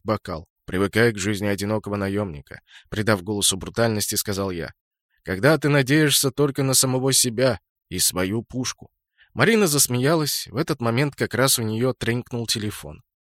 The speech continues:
«Ой, и винт тоже готов». Её глазки просияли. «Рузик возвращается». Я потрепал её по плечу,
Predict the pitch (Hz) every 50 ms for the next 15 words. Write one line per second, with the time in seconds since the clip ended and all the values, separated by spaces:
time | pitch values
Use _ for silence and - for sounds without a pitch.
0 | _ _ _ _ _ _ _ _ _ _ _ _ - 170 190 185 180 185 - _
1 | - 185 202 208 180 185 185 190 185 - - 185 175 175 185 165 185 175 - 175
2 | 175 - - - _ _ _ _ _ - 110 117 135 123 117 123 127 123 - -
3 | 117 - 117 110 - - 120 113 110 104 101 101 - _ _ _ _ - - 170
4 | 240 220 - 165 135 - 160 147 165 196 202 196 - - 185 139 101 - - -
5 | 85 90 _ _ _ _ _ _ _ _ - 101 139 202 - - 147 - 131 123
6 | 110 - 143 156 147 127 123 117 - 110 98 - 101 101 - - - 170 180